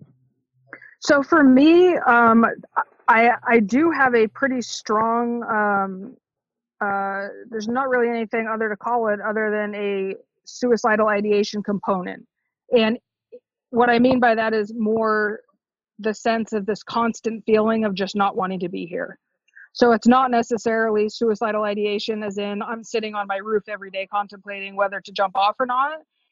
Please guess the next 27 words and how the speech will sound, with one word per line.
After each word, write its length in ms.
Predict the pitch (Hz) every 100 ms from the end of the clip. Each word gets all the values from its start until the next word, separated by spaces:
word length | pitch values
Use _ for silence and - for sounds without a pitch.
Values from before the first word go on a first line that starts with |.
| _
It 180 | 285 247
is 240 | 240 233 208
having 480 | 233 233 220 208 202
that 160 | 202
actual 440 | 202 190 - 190 185 -
feeling. 300 | 196 196 - - _ _ _ _ _
So 160 | 240 226
just 320 | 240 247 -
this, 260 | 226 196
like, 380 | 220 208 202 190 - -
really 520 | 190 220 233 233 226
intense 500 | 214 196 214 208 196
feeling 460 | - 208 202 196 190
a 60 | 214
lot 520 | 190 196 208 185 185 _ _ -
of 140 | 196
just, 260 | 185 202 220
"I 80 | 208
don't 260 | 180 208 208
wanna 160 | 190
be 180 | 185 190
here. 220 | 185 185
I 80 | 190
don't 220 | 180 180
wanna 180 | 180 185
be 140 | 190 160
here." 320 | 165 -